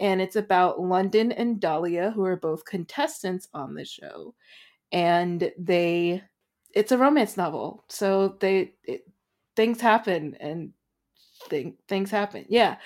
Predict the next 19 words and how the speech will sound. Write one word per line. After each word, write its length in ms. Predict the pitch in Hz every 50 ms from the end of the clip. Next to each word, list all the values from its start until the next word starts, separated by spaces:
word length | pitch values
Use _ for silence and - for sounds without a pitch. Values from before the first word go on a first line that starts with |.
| - - - - _ -
Um, 400 | 240 - 226 226 220 220 214 185 -
but 320 | 208 202 233 214 175 135 208
London, 720 | 214 220 226 233 233 226 233 233 226 226 226 233 233 233 233 _ _ _ _ _ _ _ _ _ - - - -
um, 400 | - 208 196 196 190 185 185 - -
I 200 | - 190 196 196
am 180 | 196 196 196
sure 1040 | 196 196 - - - 220 202 196 196 196 196 202 202 202 202 196 202 196 190 - - - _ _ _ -
brings 440 | 180 - 208 202 190 190 190 175 -
some 200 | - 202 185 185
inspiration 880 | 143 175 196 - - - 190 180 175 170 185 - - 196 180 175 170
from 500 | 170 - - - 202 180 156 165 160 160 131
Anita 340 | 135 160 170 175 165 156 156
Kelly's 420 | - - 170 160 160 - - - -
own 160 | 220 247 277
experience. 840 | 294 285 - - 294 285 277 269 262 254 254 247 254 254 - - - _ _ - - - - - - _
Um, 420 | - 214 208 196 196 196 190 190 - -
and 440 | - 208 202 202 208 202 202 202 - - -
I 160 | - 196 190
think 500 | 196 196 - 190 185 180 185 180 - -